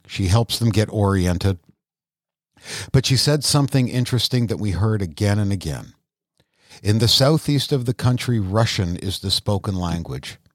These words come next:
And when these people left and ended up in Poland, each and every one of them that we met vowed never to speak Russian again. They have utter disdain for the country. And Zosia, who speaks Russian,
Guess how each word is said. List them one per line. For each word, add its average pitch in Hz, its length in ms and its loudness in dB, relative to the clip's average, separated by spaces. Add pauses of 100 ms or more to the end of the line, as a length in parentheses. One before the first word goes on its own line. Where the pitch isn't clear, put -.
(540)
And 104 300 2
when 147 460 4
these 131 260 2
people 123 680 0
left 117 400 2
and 107 220 2
ended 113 320 2
up 113 160 0
in 110 140 0
Poland, 76 640 -2 (180)
each 117 240 -2
and 120 120 4
every 110 240 4
one 107 260 4
of 107 140 0
them 110 240 2
that 101 180 -2
we 107 160 2
met 98 420 2 (460)
vowed 98 360 2
never 113 320 4
to 120 100 2
speak - 380 0
Russian 95 640 0
again. 90 480 0
They 87 100 0
have - 280 -2
utter 104 260 0
disdain 98 640 2
for - 160 -4
the 87 120 -4
country. 90 500 0 (840)
And 85 120 -6
Zosia, 90 600 2
who 101 160 -2
speaks - 380 2
Russian, 73 440 -2